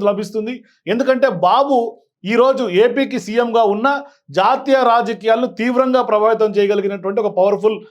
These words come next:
పొలిటీషియన్ అని చెప్పాలి. ఆయన రాజకీయ తులాభారంలో తులసి దళంగా ఉన్నారు. అంటే ఆయన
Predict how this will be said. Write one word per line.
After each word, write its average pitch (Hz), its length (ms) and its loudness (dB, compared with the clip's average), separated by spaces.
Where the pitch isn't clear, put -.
పొలిటీషియన్ 214 400 0
అని 220 120 -2
చెప్పాలి. 127 280 -10
ఆయన 247 140 0
రాజకీయ 269 420 0
తులాభారంలో 240 560 2
తులసి 262 360 2
దళంగా 233 380 2
ఉన్నారు. 135 220 -8
అంటే 226 200 2
ఆయన 240 220 2